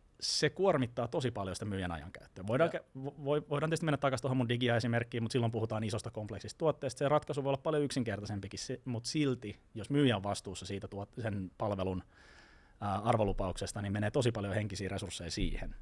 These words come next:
Speaker 2: Mm.
Speaker 1: eikä siihen, että kontaktoidaan ihmisiä ja tavataan ihmisiä ja myydään varsinaista palvelua eteenpäin.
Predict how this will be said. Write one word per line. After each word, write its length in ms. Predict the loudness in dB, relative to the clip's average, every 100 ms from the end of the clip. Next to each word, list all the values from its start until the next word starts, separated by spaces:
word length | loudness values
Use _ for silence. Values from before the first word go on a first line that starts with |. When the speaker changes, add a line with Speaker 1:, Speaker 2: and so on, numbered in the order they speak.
| -14 -6
Speaker 2:
Mm. 140 | -2
Speaker 1:
eikä 300 | 2 2 2
siihen, 380 | 0 -2 -2 -2
että 200 | -4 -2
kontaktoidaan 640 | -2 -2 -6 -10 -10 -12
ihmisiä 400 | -12 -10 -10 -10 -10
ja 80 |
tavataan 460 | -6 -6 -6 -10 -16
ihmisiä 460 | -14 -8 -6 -6 -8
ja 140 | -4
myydään 460 | 0 2 2 0 0
varsinaista 440 | -2 -2 -4 -8
palvelua 440 | -10 -10 -6 0 0
eteenpäin. 440 | 0 -8 -18 -20